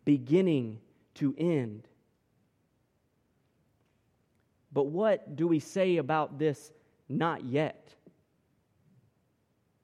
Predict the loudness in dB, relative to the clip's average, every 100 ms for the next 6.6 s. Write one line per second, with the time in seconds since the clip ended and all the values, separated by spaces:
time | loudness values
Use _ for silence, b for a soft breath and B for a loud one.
0 | _ -2 0 0 0 -2 2 4 4 2
1 | 2 2 2 4 6 6 2 -2 -2 4
2 | 4 4 2 2 0 0 -2 0 0 0
3 | 0 0 2 0 0 -2 -2 -4 -4 -6
4 | -2 -2 -4 -10 -20 _ _ _ _ _
5 | _ _ _ _ _ _ _ 0 2 2
6 | 0 -6 -2 0 0 -2